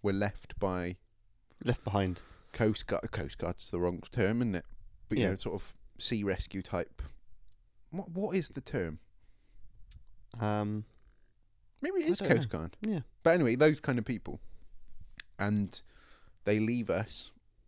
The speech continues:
Speaker 1: And then if we absolutely need, you know, if there's serious danger or one of us is injured, we can get in touch with them somehow. Um,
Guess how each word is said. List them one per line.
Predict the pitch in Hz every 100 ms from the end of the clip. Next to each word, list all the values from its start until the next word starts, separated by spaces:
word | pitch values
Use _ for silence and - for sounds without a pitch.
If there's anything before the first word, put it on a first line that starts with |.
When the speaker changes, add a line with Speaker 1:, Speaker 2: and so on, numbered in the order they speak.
| -
Speaker 1:
And | 107
then | 104
if | 110 117
we |
absolutely | 117 - - 107 104
need, | 117 123 113
you | 107 90
know, |
if | 87 -
there's | 101
serious | - 113 98 95 -
danger | 98 104 95 90 90
or | 85 85 87
one | 92
of | 92
us | 92 -
is | 92
injured, | 98 95 65 -
we | 92
can | - 95 92
get | 82 -
in | 87
touch | - - -
with | 85
them | 85 85
somehow. | - 85 92 85 82 - - - - - - - - - - - - -
Um, | 85 85